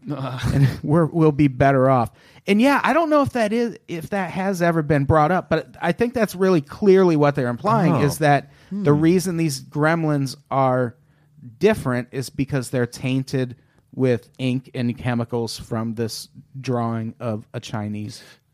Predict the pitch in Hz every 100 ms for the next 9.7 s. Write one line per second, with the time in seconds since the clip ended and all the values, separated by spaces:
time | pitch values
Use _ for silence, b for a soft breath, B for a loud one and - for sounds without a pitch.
0 | - - 127 113 110 117 104 110 143 143
1 | 123 101 98 107 104 92 95 - 113 127
2 | 120 107 95 104 98 101 95 92 76 -
3 | 107 107 - 98 90 113 _ _ b b
4 | b 107 92 82 107 104 101 120 131 107
5 | 101 160 202 185 226 247 - 208 101 110
6 | 123 113 104 95 101 120 117 92 87 87
7 | - _ _ _ _ - 110 101 - 107
8 | 90 _ 120 110 95 92 110 101 95 87
9 | 85 98 110 - 87 82 -